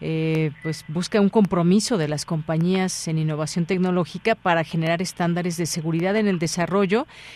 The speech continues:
y aplicación de la inteligencia artificial, pero al tiempo también que insiste en la protección y la seguridad de los usuarios, ¿no? Es importante esto que mencionó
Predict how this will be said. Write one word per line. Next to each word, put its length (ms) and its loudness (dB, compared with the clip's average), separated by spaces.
y 120 2
aplicación 500 2
de 60 4
la 60 4
inteligencia 540 2
artificial, 640 2
pero 160 6
al 100 4
tiempo 400 4
también 340 2
que 120 -2
insiste 320 -2
en 80 0
la 80 2
protección 520 -2
y 40 2
la 160 2
seguridad 480 -2
de 100 -2
los 260 -2
usuarios, 540 2
¿no? 160 -2
Es 120 -6
importante 560 2
esto 180 -4
que 140 -4
mencionó 680 -2